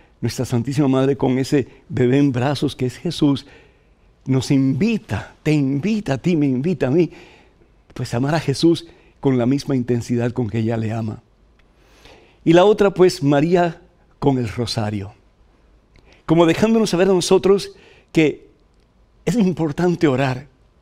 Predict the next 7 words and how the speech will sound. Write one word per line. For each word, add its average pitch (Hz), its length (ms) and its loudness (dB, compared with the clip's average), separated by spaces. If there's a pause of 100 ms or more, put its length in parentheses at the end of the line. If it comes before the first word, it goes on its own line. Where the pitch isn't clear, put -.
(800)
es 170 140 0
importante 196 720 2
estar 170 240 0
en 196 140 2
relación 156 500 -2
con 139 220 -2
Jesús, - 560 -4